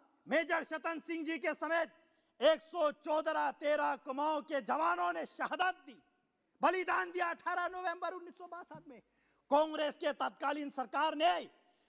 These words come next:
माना ही नहीं। बहुत दुख होता है ये बताते हुए, बहुत दुख होता है। वहां पे अठारह नवंबर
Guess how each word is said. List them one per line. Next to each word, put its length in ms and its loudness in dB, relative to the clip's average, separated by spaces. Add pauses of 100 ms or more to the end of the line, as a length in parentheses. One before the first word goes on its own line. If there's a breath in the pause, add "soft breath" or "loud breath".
(180 soft breath)
माना 400 4
ही 200 0
नहीं। 340 -2 (1080)
बहुत 320 4
दुख 220 -4
होता 200 -2
है 120 -2
ये 60 -2
बताते 400 -6
हुए, 260 -14 (340)
बहुत 280 6
दुख 140 -16
होता 200 -16
है। 120 -20 (1120)
वहां 340 2
पे 200 0
अठारह 480 -2
नवंबर 720 -2